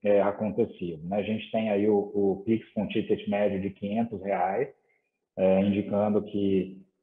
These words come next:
é, o Pix é bastante utilizado em transações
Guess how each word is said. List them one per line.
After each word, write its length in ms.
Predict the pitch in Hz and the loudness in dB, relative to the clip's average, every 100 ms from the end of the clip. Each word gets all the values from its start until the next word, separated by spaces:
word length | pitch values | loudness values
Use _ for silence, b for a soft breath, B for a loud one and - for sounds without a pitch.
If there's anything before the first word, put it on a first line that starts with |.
| _ | _
é, 340 | - 95 95 95 | 0 4 4 4
o 120 | 92 | 2
Pix 240 | 104 101 - | 0 0 0
é 60 | |
bastante 880 | 98 95 - 113 117 - 113 104 - | 0 0 -2 -2 -2 0 0 0 0
utilizado 1080 | 113 - 110 101 95 101 110 120 123 117 113 | -2 0 2 2 2 4 4 2 2 2 0
em 180 | 107 107 | -2 -2
transações 920 | 98 110 101 101 - 104 101 101 101 | 0 0 2 0 -2 -4 -2 -2 -4